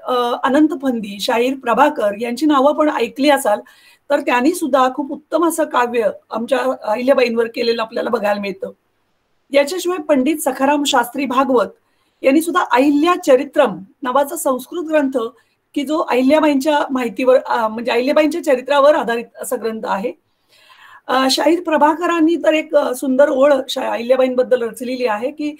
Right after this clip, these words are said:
"सती धन्य धन्य कलियुगी अहिल्याबाई, सती धन्य धन्य कलियुगी अहिल्याबाई, गेली कीर्ती करूनही भूमंडळेची ठाई, गेली कीर्ती करूनही भूमंडळेची ठाई."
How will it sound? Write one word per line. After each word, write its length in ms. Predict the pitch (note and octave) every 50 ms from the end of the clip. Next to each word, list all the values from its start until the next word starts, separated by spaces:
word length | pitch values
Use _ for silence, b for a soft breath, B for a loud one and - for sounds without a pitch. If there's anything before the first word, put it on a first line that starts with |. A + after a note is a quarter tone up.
| B B B B
"सती 320 | - - C#4+ C#4 C#4 D#4 D#4
धन्य 320 | C4+ C4+ B3+ B3+ C#4 E4
धन्य 360 | C4+ D#4 C#4 B3 A#3 B3+ C#4 C4+ -
कलियुगी 540 | B3+ A#3+ B3 C4+ B3+ A#3+ A3 A3+ B3+ C#4 -
अहिल्याबाई, 680 | - A3 A3 B3 C4 C#4 C4+ A3 - F#3 F#3 F#3+ A#3 D4+ D4+ - _ _ _ _ _ -
सती 280 | - C4 A#3+ B3 C#4+ C#4+
धन्य 340 | D4 C#4 A3+ A#3 B3 D4+
धन्य 320 | E4+ E4 D4+ B3+ A3+ A3 B3
कलियुगी 640 | B3 - A#3 A3+ C4+ D4+ D4 B3+ G#3+ G#3 A#3+ C4 -
अहिल्याबाई, 640 | - A3 A#3+ C#4 D#4+ E4+ C#4+ A3 A3 G3 G3+ A#3 C4+ - _ _ _ _ _ _ _ _ - A#3
गेली 340 | D4 D4 D4+ D4 F4 F4+
कीर्ती 500 | F4+ F4+ - D4 C4+ C4 C4+ - F#4+ G4
करूनही 580 | G4 F4 D#4+ D#4 D4+ C#4+ C#4 B3+ B3 C#4 F4 G4+ D#4
भूमंडळेची 800 | A#3+ G#3+ B3 C4+ D#4 F4 E4 D#4 C4+ C4 C4 C4 C4+ C4 C4+ D4+
ठाई, 360 | C4+ B3+ B3 G#3 G#3+ B3 C#4+ - - _ A3+
गेली 280 | A#3 B3 B3+ A#3+ C#4+ D4+
कीर्ती 420 | D4+ D4+ C4 B3 A3+ G3+ - E4
करूनही 540 | D4+ - C#4 B3+ D4 E4 D#4+ C#4 A#3 B3 D#4 - _ _ -
भूमंडळेची 680 | A3+ C4+ D4 D#4 D#4+ C4+ A#3 B3+ B3+ C#4 C#4 C#4 D#4 C#4+
ठाई." 300 | D4 B3 G#3+ F#3 -